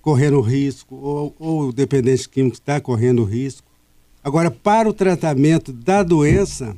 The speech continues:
é, eu, pessoalmente, eu não acredito. Tá?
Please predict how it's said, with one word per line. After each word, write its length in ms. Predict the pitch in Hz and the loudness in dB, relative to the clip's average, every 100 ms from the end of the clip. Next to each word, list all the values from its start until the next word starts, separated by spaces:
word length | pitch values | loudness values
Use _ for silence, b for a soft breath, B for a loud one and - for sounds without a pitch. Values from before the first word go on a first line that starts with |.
| - _ _ _ | -18 _ _ _
é, 240 | - 147 143 | -10 -8 0
eu, 280 | 170 190 202 - - | 4 4 4 -2 -4
pessoalmente, 680 | 175 165 165 143 135 156 160 | -2 0 2 4 4 2 0
eu 80 | 185 | 2
não 160 | 185 180 | 2 2
acredito. 500 | 156 175 107 - _ _ _ _ _ _ _ _ _ _ | -2 -10 -12 -14 _ _ _ _ _ _ _ _ _ _
Tá? 240 | 135 156 | -8 -6